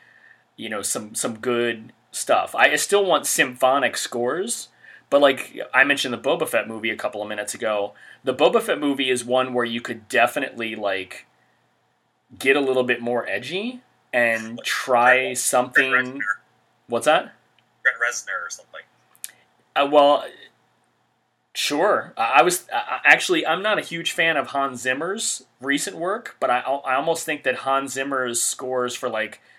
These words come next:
Speaker 1: Dunkirk and Man of Steel and things like that would translate well to, like, a bounty hunter movie.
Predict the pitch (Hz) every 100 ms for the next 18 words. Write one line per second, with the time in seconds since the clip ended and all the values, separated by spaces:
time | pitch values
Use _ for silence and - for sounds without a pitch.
0 | _ 123 117 120 120 131 123 120 107 107
1 | 104 - - 127 127 117 120 120 113 104
2 | 127 139 110 - _ _ - - 135 131
3 | 135 135 127 123 113 117 120 120 113 107
4 | - 101 107 127 147 156 170 208